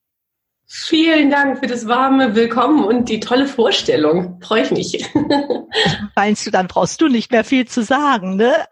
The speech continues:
Speaker 1: Genau, du hast es sehr gut umfassend beschrieben, was ich mache. Ich kann da gar nichts ergänzen. <laughs>
Speaker 2: Kannst du gar nichts ergänzen. Na, desto schneller können wir <laughs> fortfahren mit unseren Fragen.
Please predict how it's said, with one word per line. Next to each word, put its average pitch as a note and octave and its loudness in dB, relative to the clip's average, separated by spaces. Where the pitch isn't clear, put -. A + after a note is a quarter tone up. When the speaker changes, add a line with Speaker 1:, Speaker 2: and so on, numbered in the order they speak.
Speaker 1:
Genau, F4 2
du B3+ -2
hast D4+ -6
es - -10
sehr E4+ 0
gut G4 0
umfassend D#4 0
beschrieben, E3+ 0
was E3+ -2
ich E3 -4
mache. E3 2
Ich E3+ -4
kann G#3 -2
da G3 2
gar F#3+ 0
nichts E4+ -2
ergänzen. F#3 -2
<laughs> - -
Speaker 2:
Kannst - -4
du - -18
gar C#4+ 0
nichts D#4 -8
ergänzen. C4 -2
Na, G3+ 4
desto G3+ 0
schneller B3 2
können C4+ 0
wir C4 2
<laughs> - -
fortfahren - -2
mit - -4
unseren A3+ 0
Fragen. G3+ 0